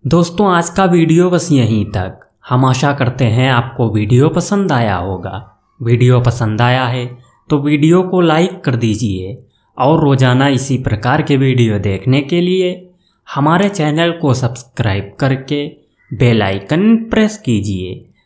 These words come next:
ताकि भविष्य में आने वाली हमारी सभी वीडियोज़ को आप आसानी से देख सकें।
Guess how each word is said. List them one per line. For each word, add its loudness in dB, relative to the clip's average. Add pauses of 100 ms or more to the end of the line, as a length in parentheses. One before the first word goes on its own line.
(140)
ताकि 0
भविष्य 0
में 0
आने -2
वाली -4 (400)
हमारी 2
सभी 0
वीडियोज़ 0
को -4
आप -4
आसानी -4
से -4
देख -4
सकें। -10